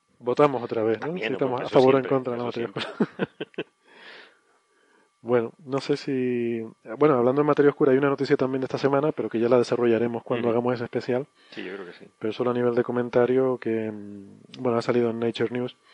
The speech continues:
Speaker 1: sobre un experimento para, para intentar detectar, eh, materia oscura, ¿no? Aquí en Tierra. Pero, pero bueno, eso, eso es una historia, ¿no? Porque ya hay, ya hay otros experimentos y hay
Speaker 2: Sí, hay mucha, mucha tela ahí, ¿eh?
Speaker 1: hay debate ahí, hay bastante tela, sí. Igual deberíamos hablar un poco más sobre,
Speaker 2: Ujú.
Speaker 1: sobre ese asunto algún día.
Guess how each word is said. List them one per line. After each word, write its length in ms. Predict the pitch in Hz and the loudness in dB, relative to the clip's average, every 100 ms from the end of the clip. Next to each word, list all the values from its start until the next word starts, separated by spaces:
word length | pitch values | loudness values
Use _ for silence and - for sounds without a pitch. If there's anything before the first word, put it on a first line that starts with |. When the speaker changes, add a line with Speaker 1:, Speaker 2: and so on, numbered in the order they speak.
| - - - - | -20 -20 -20 -20
Speaker 1:
sobre 260 | - 123 120 | -4 0 2
un 100 | 131 | 2
experimento 680 | 123 135 127 123 123 135 127 | 2 4 4 2 2 2 4
para, 480 | 123 120 113 110 107 117 | 4 4 2 0 -4 -6
para 160 | - 110 | -2 -2
intentar 560 | 110 110 117 117 117 117 | -2 -4 2 4 4 4
detectar, 580 | 113 110 - 117 113 | 0 -2 2 4 4
eh, 160 | 110 107 | 4 0
materia 320 | 110 110 110 | -2 -4 -4
oscura, 320 | 104 - 113 104 | -4 -4 -4 -4
¿no? 220 | 120 107 | -6 -8
Aquí 160 | 104 | -6
en 100 | 107 | -8
Tierra. 300 | 104 107 101 - _ _ - - - - _ _ | -4 -6 -6 -16 _ _ -20 -20 -20 -20 _ _
Pero, 680 | 113 107 107 104 104 101 101 101 101 104 | 2 2 2 0 -2 -4 -8 -10 -16 -8
pero 140 | - 117 | 2 2
bueno, 160 | 110 | 2
eso, 200 | 110 127 | 0 0
eso 60 | 123 | 0
es 80 | 135 | 0
una 140 | 139 120 | 0 0
historia, 260 | - 110 | 2 2
¿no? 100 | 120 | 0
Porque 220 | 117 107 | -4 -4
ya 220 | 107 117 120 | 2 4 6
hay, 320 | 120 117 120 | 6 4 4
ya 100 | 120 | 2
hay 80 | 123 | 2
otros 180 | 117 117 | 0 -4
experimentos 680 | - 110 120 139 127 123 | -2 -2 -2 -4 -2 -4
y 80 | 120 | -2
hay 380 | 107 107 110 107 - - | -4 -4 -6 -8 -12 -16
Speaker 2:
Sí, 120 | - | -6
hay 60 | 127 | -6
mucha, 260 | 139 - 117 | -4 -6 -6
mucha 220 | 123 117 | -6 -4
tela 220 | 110 92 | -4 -4
ahí, 120 | 90 | -6
¿eh? 180 | 87 104 104 | -10 -12 0
Speaker 1:
hay 120 | 127 | 4
debate 320 | 127 131 123 | 8 6 4
ahí, 160 | 117 127 | 0 0
hay 80 | 120 | 2
bastante 360 | 127 147 131 | 0 0 -4
tela, 260 | 107 104 98 | -4 -4 -8
sí. 200 | - 110 - | -12 -20 -18
Igual 140 | 110 | -10
deberíamos 320 | 113 113 113 | -8 -6 -8
hablar 180 | 110 107 | -8 -8
un 80 | 107 | -8
poco 220 | 110 104 | -14 -12
más 160 | 101 95 | -14 -14
sobre, 240 | 101 113 | -14 -12
Speaker 2:
Ujú. 80 | 107 | -12
Speaker 1:
sobre 160 | 107 104 | -14 -18
ese 100 | 104 | -20
asunto 260 | 110 107 | -20 -20
algún 180 | 107 107 | -18 -16
día. 160 | 107 | -18